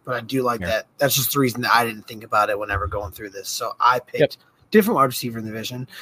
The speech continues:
Speaker 1: Um, I picked K J Osborn. Um,
Speaker 2: Ooh.
Speaker 1: he's coming into a full-time starting role, uh, for wide receiver on this team. Last year, he was kinda getting smothered up by Justin Jefferson, T J Hockenson,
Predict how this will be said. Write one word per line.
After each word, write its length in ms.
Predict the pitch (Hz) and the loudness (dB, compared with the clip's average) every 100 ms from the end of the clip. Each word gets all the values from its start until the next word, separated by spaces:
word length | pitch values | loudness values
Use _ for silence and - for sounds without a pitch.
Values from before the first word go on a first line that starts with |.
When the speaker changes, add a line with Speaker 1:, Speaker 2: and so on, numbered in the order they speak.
| - - - | -20 -14 -4
Speaker 1:
Um, 180 | 98 - | -4 -4
I 80 | 151 | 2
picked 220 | 254 220 | 2 2
K 280 | - 190 190 | 0 4 4
J 180 | 202 120 | 4 6
Osborn. 800 | 98 104 113 - - - - _ _ _ _ _ - | 8 8 6 0 -14 -16 -18 _ _ _ _ _ -6
Um, 580 | 101 98 90 107 101 82 | -4 -4 -6 -10 -16 -16
Speaker 2:
Ooh. 40 | - - - _ | -20 -20 -20 _
Speaker 1:
he's 160 | 147 - | -10 2
coming 280 | 185 202 | 6 8
into 220 | 214 220 160 | 10 10 8
a 40 | |
full-time 640 | - - 160 180 185 165 165 | 6 -2 2 2 4 4 4
starting 360 | - 143 147 | 6 6 6
role, 400 | 135 123 120 120 _ _ _ _ _ _ | 2 0 -2 -8 _ _ _ _ _ _
uh, 420 | 107 101 95 85 | -2 0 0 -2
for 160 | - 123 | -6 -4
wide 160 | 113 113 | -4 -4
receiver 480 | - 117 110 110 _ _ | -8 -8 -8 -8 _ _
on 180 | 117 113 | -6 -6
this 140 | 120 - | -8 -10
team. 360 | 110 101 117 - - - - - _ | -10 -12 -14 -18 -20 -20 -20 -20 _
Last 340 | 120 117 117 113 | 0 0 0 -4
year, 140 | 107 | -8
he 120 | 104 | -10
was 140 | 113 - | -10 -10
kinda 260 | - 107 | -10 -8
getting 300 | 110 110 107 | -8 -10 -8
smothered 460 | - - 117 107 104 | -8 -6 -2 -2 -2
up 180 | 101 - | -4 -2
by 240 | 104 107 | 0 0
Justin 360 | 107 107 101 110 | -2 -6 -8 -6
Jefferson, 560 | 107 101 - - 101 98 | -4 -4 -6 -10 -12 -12
T 160 | 123 | -12
J 120 | 104 | -8
Hockenson, 800 | 98 107 101 - - 107 107 104 | -6 -4 -6 -8 -12 -10 -10 -12